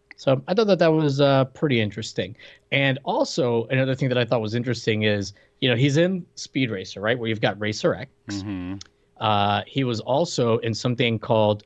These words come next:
Speaker 1: Dimension X in nineteen fifty.
Speaker 2: Huh.
Speaker 1: And he was also, uh,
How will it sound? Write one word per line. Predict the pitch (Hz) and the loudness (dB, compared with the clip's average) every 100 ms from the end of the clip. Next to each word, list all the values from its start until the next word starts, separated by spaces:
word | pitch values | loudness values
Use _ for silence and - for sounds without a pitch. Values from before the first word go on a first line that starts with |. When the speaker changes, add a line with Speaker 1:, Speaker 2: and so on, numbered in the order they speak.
| - | -8
Speaker 1:
Dimension | 113 107 123 170 - 95 104 | -4 0 0 0 -2 -6 -6
X | 101 - - - | -8 -10 -16 -10
in | 104 | -4
nineteen | 110 101 107 | -4 -4 -8
fifty. | - 101 - 135 156 | -6 -6 -4 -6 -6
Speaker 2:
Huh. | - 185 - - - - _ _ _ | -4 -6 -6 -14 -16 -18 _ _ _
Speaker 1:
And | 196 247 143 139 | 0 2 0 -2
he | - 139 | -2 0
was | 131 | 2
also, | 131 131 - 135 131 | 2 2 2 2 2
uh, | 123 120 113 | 0 0 0